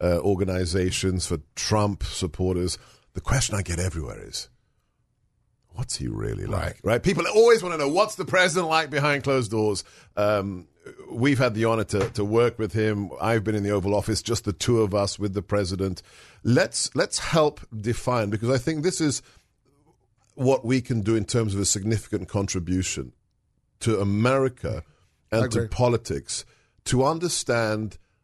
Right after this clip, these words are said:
Speaker 1: not just who he is, but his significance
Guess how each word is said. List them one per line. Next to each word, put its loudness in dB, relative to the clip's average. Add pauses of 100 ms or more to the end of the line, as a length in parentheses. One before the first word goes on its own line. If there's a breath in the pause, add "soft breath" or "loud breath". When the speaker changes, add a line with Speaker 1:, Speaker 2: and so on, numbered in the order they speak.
(100)
Speaker 1:
not 2
just -2
who 2
he 2
is, -4 (640)
but -2
his 2
significance 0